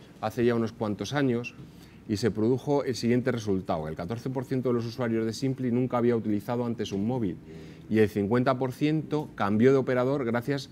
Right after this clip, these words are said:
a este producto. Hombre, pues catorce por ciento más que nunca había utilizado el móvil y encima le robas a la competencia el cincuenta por ciento, pues no va mal, ¿no? El treinta y tres por ciento de los usuarios de Simpli declara que lo usa más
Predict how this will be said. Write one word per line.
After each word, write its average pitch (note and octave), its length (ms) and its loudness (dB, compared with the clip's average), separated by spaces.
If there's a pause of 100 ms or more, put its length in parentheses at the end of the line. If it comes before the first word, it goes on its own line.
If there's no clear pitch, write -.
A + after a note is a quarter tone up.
(300)
a G#2+ 100 0
este A2 180 0
producto. F#2+ 580 0
Hombre, A2 280 -2 (580)
pues D#2 260 -14 (1040)
catorce G2 360 2
por A2 160 0
ciento A2+ 260 2
más D#3+ 160 4
que G#2+ 120 -2
nunca G#2 160 2
había G#2 140 4
utilizado G#2 340 0
el A2+ 80 2
móvil C#3+ 260 6
y F#2+ 40 2
encima A2+ 280 0
le G#2 140 2
robas A2 260 2
a A2+ 60 -2
la G#2+ 100 2
competencia A2 460 -2
el F#2+ 60 -6
cincuenta G2 340 -2
por G#2 160 -4
ciento, E3 440 -2 (540)
pues F#2 160 2
no A#2 140 6
va G2+ 120 6
mal, A#2 280 4
¿no? C#3+ 160 -2
El - 100 -10
treinta G#2+ 240 2
y A2 40 4
tres B2 120 0
por C3+ 160 -4
ciento C#3+ 240 0
de C#3 40 4
los C3+ 100 0
usuarios C3 360 2
de C3 80 2
Simpli C#3+ 280 0
declara B2 400 2
que A#2+ 80 0
lo A#2+ 100 4
usa B2+ 200 0
más D#3 320 -2